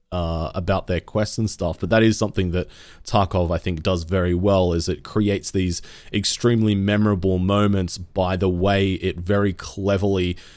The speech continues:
brings together players into confrontations, and, uh,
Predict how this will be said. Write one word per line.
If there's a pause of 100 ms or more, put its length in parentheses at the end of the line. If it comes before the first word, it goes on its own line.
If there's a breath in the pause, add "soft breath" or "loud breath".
(180 soft breath)
brings
together
players
into
confrontations,
and, (440 soft breath)
uh,